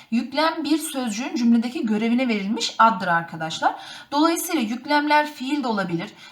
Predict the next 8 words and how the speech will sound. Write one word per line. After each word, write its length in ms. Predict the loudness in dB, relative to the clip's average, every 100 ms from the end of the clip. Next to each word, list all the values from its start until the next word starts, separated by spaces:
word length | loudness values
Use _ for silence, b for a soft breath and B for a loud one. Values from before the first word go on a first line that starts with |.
| -4
yüklemler 640 | -4 0 0 2 0 0 -2
isim 340 | -2 2 2
de 40 |
olabilir, 520 | 2 0 -2 -2 -6 -12 b b -4
yüklemler 520 | -2 2 2 4 2
her 280 | 4 4 4
şey 220 | 0 -2
olabilir. 420 | -2 -2 -4